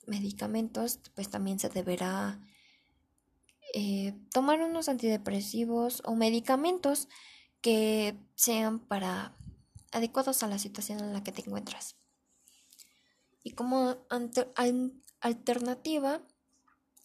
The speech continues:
tenemos que el paciente o la paciente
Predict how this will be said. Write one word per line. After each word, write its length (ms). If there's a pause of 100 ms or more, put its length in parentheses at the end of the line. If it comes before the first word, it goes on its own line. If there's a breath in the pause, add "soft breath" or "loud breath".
(260)
tenemos 540
que 320
el 120
paciente 600
o 160
la 160
paciente 640